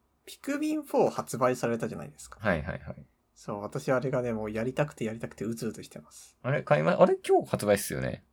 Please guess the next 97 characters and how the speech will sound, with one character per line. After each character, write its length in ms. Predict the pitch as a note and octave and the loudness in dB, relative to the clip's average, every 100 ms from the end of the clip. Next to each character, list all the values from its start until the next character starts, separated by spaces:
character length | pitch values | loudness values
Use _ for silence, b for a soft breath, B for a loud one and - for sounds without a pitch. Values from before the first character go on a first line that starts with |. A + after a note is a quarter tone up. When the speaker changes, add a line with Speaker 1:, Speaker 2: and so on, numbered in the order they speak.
| - | -8
Speaker 1:
そ 280 | - E3+ - | -2 -2 -4
う、 40 | |
今 100 | - | -2
日 60 | B3 | -2
発 160 | D3+ C3 | 0 -2
売 140 | B2+ | -2
な 100 | C3 | -4
ん 20 | |
だ 80 | A#2 | -6
け 120 | A#2 | -6
ど、 260 | G2 G2+ - | -6 -6 -4
ち 80 | C3 | -2
ょ 40 | |
っ 20 | |
と 40 | G#2+ | 0
今 120 | B2 | 0
忙 280 | G#2 C3+ D3+ | -2 2 2
し 120 | D3+ | 2
い 60 | F#3+ | -2
か 100 | A#2+ | -2
ら、 80 | |
Speaker 2:
は 80 | F#2 | -2
い。 40 | - | 0
Speaker 1:
今 220 | G3+ C4+ | 6 6
買 200 | - C3+ | 8 6
う 40 | B2+ | 6
と 120 | B2+ | 2
も 120 | A#2 | -2
う 80 | A#2 | -2
手 120 | - | 2
に 140 | A3 - | 2 2
つ 80 | |
か 140 | - E3 | 4 4
な 100 | B2+ | 4
い 60 | |
な 100 | F#2+ | -2
と 100 | F#2+ | -10
思 100 | - | -14
っ 40 | - | -6
て。 60 | |
Speaker 2:
な 60 | G#2+ | -2
る 40 | F#2 | 0
ほ 80 | F2 | 0
ど、 40 | |
な 80 | D#2+ | -2
る 60 | D#2 | -4
ほ 100 | D2+ | -8
ど。 180 | C2+ - _ _ _ _ _ - - - _ _ _ _ | -10 -14 _ _ _ _ _ -12 -10 -10 _ _ _ _
Speaker 1:
そ 220 | - - A#2 | -14 -6 -6
う、 120 | - - | -6 -4
ま 160 | C#3 | -2
ず 80 | B2+ | 0
ワ 220 | G#2+ E3 | 8 10
ン、 140 | D#4+ F4 | 8 4
ツ 160 | - | 4
ー 80 | D4 | 6
大 180 | C#3 B2+ | 6 6
好 100 | B2 | 4
き 120 | - | -4
だ 80 | - | -10
っ 20 | - | -8
た 80 | - | -8
ん 60 | |
で 80 | G2+ | -8
す 120 | - | -10
よ 60 | - | -12
ね。 100 | - | -8
Speaker 2:
う 40 | G2+ | -2
ん 20 | |
う 40 | |
ん 600 | F#2 E2+ E2 - E2+ - - _ _ B B B B B - G#3+ | -2 -2 -6 -6 -6 -8 -10 _ _ B B B B B -12 -4
う 60 | |
ん。 40 | E3 | 2
Speaker 1:
で、 460 | D#3+ E3 E3 - _ | 4 4 4 0 _
ま 200 | D3+ C3+ | 4 4
あ、 140 | - | 8
あ 60 | C#3 | 8
れ 80 | A3+ | 8
っ 40 | |
て 200 | C4+ - | 6 2
さ、 400 | D#4+ D4+ D#3 G2+ _ | 8 10 10 8 _
言 100 | D3+ | -6
っ 20 | |
て 180 | D3+ E4+ | -2 0
し 80 | D#4 | 2
ま 80 | E4+ | 2
う 60 | |
と 80 | E4+ | 2
作 240 | - B2+ C#3 | 4 6 10
業 140 | F#3 | 10
ゲ 160 | G#3+ A3 | 12 10
ー 20 | |
な 100 | A3 | 10
ん 40 | |
で 100 | C3+ | 4
す 100 | - | 0
よ。 160 | E2 | -6